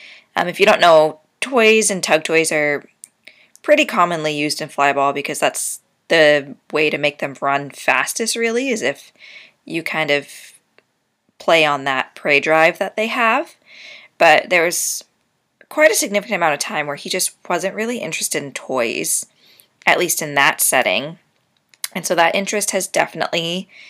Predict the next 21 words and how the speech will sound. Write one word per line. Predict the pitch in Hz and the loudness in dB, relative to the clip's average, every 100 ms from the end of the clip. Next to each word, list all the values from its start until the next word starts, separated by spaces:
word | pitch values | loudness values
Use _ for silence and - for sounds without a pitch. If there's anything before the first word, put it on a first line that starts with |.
| - _ | -20 _
gone | - 143 143 | -2 0 0
back | 135 - - - | 0 -2 -4 2
up. | 277 294 302 - | 4 2 -2 -8
He's | 156 - - | -6 -4 -2
tugging | - 220 220 220 | 2 2 2 -2
again. | 208 214 208 214 | 2 4 4 2
He's | 180 - | -4 2
running | 170 190 190 | 4 4 2
after | 185 196 | 0 0
them. | 185 185 | -2 -2
He | - | -6
seems | 131 135 - | -8 -8 -2
interested | 208 190 190 - 180 | -2 0 -2 0 0
in | 156 180 165 | 0 -2 0
them. | 151 151 160 _ - - - - - | 0 0 -4 _ -20 -20 -18 -20 -10
So | - | -2
that's | 160 151 - | 2 2 2
been | - 147 147 - _ | 2 2 0 -12 _
really, | - 170 220 185 | -12 0 2 2
really | 143 139 139 | 2 2 2
good. | 127 120 120 - | 2 4 4 0